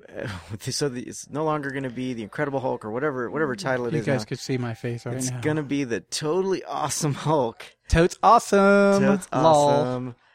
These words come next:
Speaker 1: Uh, and, uh, it's
Speaker 2: Ruffle.
Speaker 1: Bruce Banner's being replaced by, I don't even know the character's name.
Speaker 2: Amadeus Cho.
Speaker 1: Amadeus Cho, so he is Asian.
Speaker 2: He, he was,
Speaker 1: No.
Speaker 2: uh, he was Hercules' little
Speaker 1: We're,
Speaker 2: sidekick.
Speaker 1: we're not holding that against him. What we're holding against him is the name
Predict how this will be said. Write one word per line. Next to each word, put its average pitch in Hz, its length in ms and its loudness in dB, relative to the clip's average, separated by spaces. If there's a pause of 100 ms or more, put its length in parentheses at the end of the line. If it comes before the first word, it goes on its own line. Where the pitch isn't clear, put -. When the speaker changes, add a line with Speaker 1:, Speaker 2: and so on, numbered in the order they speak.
(240)
Speaker 1:
Uh, 120 760 -2 (100)
and, 131 440 -6
uh, 123 600 -2 (120)
it's 123 160 -6
Speaker 2:
Ruffle. 226 380 0 (200)
Speaker 1:
Bruce 160 200 0
Banner's 175 280 0
being 165 140 -4
replaced 160 460 -4
by, 139 440 -2
I 113 100 0
don't 196 160 -4
even 165 140 -6
know 139 100 -6
the 117 80 -6
character's 143 300 -4
name. 156 120 0
Speaker 2:
Amadeus 147 360 2
Cho. 104 320 -6 (220)
Speaker 1:
Amadeus 120 300 -6
Cho, 65 220 -8
so 101 140 -10
he 110 100 -8
is 113 120 -8
Asian. 92 340 -10 (220)
Speaker 2:
He, 139 520 0
he 135 220 2
was, 147 520 4
Speaker 1:
No. 156 80 2
Speaker 2:
uh, 135 240 2
he 135 180 -4
was 135 200 0
Hercules' 143 520 -2
little 135 160 -4
Speaker 1:
We're, 127 60 -6
Speaker 2:
sidekick. 127 680 -6
Speaker 1:
we're 110 180 -6
not 135 240 -2
holding 147 260 -4
that 131 180 -4
against 101 360 -10
him. 64 300 -14
What 104 120 -6
we're 110 120 -4
holding 135 340 -6
against 131 340 -8
him 113 160 -8
is 95 140 -10
the 113 100 -12
name 117 260 -6